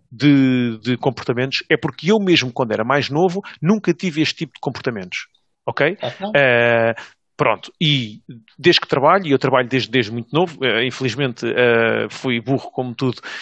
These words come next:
Speaker 1: e, e desisti no, no, ao fim do décimo segundo ano, fui logo
Speaker 2: Foi o que
Speaker 1: trabalhar,
Speaker 2: disseste.
Speaker 1: portanto trabalho, exatamente, é isso mesmo, há que assumir.
Speaker 2: <laughs>
Speaker 1: Eh, fui trabalhar bastante cedo, portanto, e trabalhei com homens e com, com mulheres,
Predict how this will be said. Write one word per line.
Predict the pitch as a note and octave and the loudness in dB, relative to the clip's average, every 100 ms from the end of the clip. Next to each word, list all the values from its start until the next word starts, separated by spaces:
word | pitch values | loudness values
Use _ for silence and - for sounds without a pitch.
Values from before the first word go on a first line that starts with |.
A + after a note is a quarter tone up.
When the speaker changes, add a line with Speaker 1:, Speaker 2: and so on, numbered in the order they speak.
| - _ | -18 _
Speaker 1:
e, | C3 B2+ A#2 A#2+ C#3 | -4 -2 -4 -6 -6
e | |
desisti | A#2+ - - C#3+ B2 A#2 B2+ | -6 -6 -4 -4 -2 -4 -4
no, | A#2 A#2+ A#2 | -2 -4 -4
no, | A#2 A#2+ | -8 -4
ao | A#2 | -4
fim | B2+ | -4
do | A2 | -4
décimo | A2+ A2 C3 | -2 -2 -6
segundo | - C3+ C3 | -6 -6 2
ano, | E3 G3+ G3 | 2 2 -4
fui | - C#3 | -6 -2
logo | A#2+ - | 0 0
Speaker 2:
Foi | - | 0
o | |
que | C#3 | 2
Speaker 1:
trabalhar, | D#3 F#3+ | 2 0
Speaker 2:
disseste. | D3 D3+ | -2 -2
Speaker 1:
portanto | D3+ A#2+ _ _ - | -2 -4 _ _ 0
trabalho, | C#3 B2 C#3+ B2+ A#2+ - | 2 4 2 2 -6 -8
exatamente, | - B2+ A#2 A2+ F3 - | -4 -2 0 -2 -4 -6
é | G2+ | -6
isso | B2 - | -4 -6
mesmo, | A#2+ B2 | -6 -4
há | |
que | - | -4
assumir. | - C3+ - - - | -4 -6 -8 -10 -10
Speaker 2:
<laughs> | - - | -12 0
Speaker 1:
Eh, | D#3 C#3+ | 4 4
fui | - F3+ | 4 0
trabalhar | F3+ E3 D#3+ C#3 | 2 2 4 2
bastante | C#3+ - C#3 | 2 0 -2
cedo, | - D#3 D3+ E3+ G3 - _ | 0 4 4 4 -6 -14 _
portanto, | D3+ - C#3 A#2 G#2+ - _ _ _ - | -4 0 -2 -4 -10 -12 _ _ _ -6
e | |
trabalhei | D3 D3 C#3+ B2+ | 0 2 4 2
com | - C#3+ | 0 0
homens | C#3 B2 A#2 | 0 0 -4
e | B2 | -4
com, | - A2+ A2+ A2 | -6 -6 -8 -4
com | C3+ | -4
mulheres, | C3 E3+ - | -2 0 0